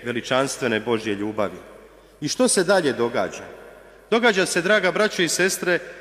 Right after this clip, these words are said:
jedan predivni događaj. Jedan čuo od drugoga, drugi čuo od prvoga i pohitješe, razglasiše: „To je Mesija, to je Isus, slijedimo ga, idemo za njim.”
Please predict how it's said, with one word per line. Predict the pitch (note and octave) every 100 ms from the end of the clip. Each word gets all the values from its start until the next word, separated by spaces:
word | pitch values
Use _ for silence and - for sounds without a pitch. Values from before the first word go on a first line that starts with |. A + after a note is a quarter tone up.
| -
jedan | E3+ F3 D#3
predivni | F3+ F3+ D#3+ C#3+ C3+
događaj. | E3 C3 F2 - F#2 F#2 - - - - _ _ _ _ _ -
Jedan | C3+ G3+ G3+ E3 -
čuo | A3 F#3+
od | D#3 C#3+
drugoga, | F#3+ G#3+ D3 A#2 A#2+ A2+ - - -
drugi | D#3 G#3+ E3 D3
čuo | G#3+ G#3 E3+
od | C#3+ -
prvoga | G3+ F#3 C#3 C3+ C3 - - - - - - - - - - _ _ _ _ _ -
i | D3+
pohitješe, | - G3 G#3 - D#3 C3+ - C#3 -
razglasiše: | D3 C#3+ D3+ D3 F3+ - F3 - C3+ -
„To | G3+
je | E3+
Mesija, | D#3 F3 - F#3+ D3+ C3
to | - F#3+ F#3
je | E3
Isus, | F3+ - E3+ - -
slijedimo | D3+ F3+ F#3 E3 D3
ga, | C3+ C3 - -
idemo | F#3 E3+ C3+ B2+
za | A2+ C3+
njim.” | C#3 F#2